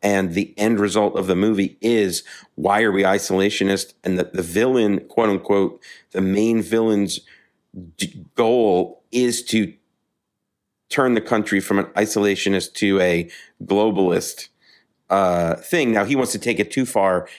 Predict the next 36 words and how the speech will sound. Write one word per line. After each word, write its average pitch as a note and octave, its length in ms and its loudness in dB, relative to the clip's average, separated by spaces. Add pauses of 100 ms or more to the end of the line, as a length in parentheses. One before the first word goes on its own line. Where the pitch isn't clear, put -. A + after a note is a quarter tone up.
and G2 160 0
become G#2 340 0
a, E2+ 460 2 (280)
an, F2 360 -2
you G#2 100 0
know, F#2 60 4
like F#2 180 2
an, G2 300 -2
a, E2+ 80 -2 (120)
a - 180 -4
imperialist B2 840 0
again G2+ 380 0
in F#2 100 0
its F2 220 -2
own, F2+ 340 -2 (260)
in G2 140 -4
its F#2 160 -2
own F#2 480 0
way. F2+ 560 0 (320)
But F3 140 -8
so F#2 160 0
obviously G2 320 0
that's F#2 200 0
why F2+ 120 0
he G2 100 0
can F2 160 -4
be F#2 100 -2
the E2+ 120 -2
villain F2+ 480 0 (260)
while F2+ 220 -2
still F#2+ 260 -2
having F2+ 400 0
a, E2+ 160 -2
a D2+ 280 0
seemingly G2 540 0
altruistic, E2+ 800 -2